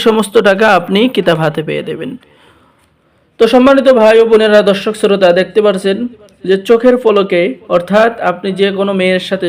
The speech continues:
চোখের পলকে মহাব্বত সৃষ্টি করা, স্বামী স্ত্রীর মধ্যে মহাব্বত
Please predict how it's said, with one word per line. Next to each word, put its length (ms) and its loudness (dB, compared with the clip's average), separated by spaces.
চোখের 320 -2
পলকে 380 -2
মহাব্বত 400 -4
সৃষ্টি 320 -10
করা, 180 -2
স্বামী 240 -2
স্ত্রীর 300 -2
মধ্যে 200 -2
মহাব্বত 360 -4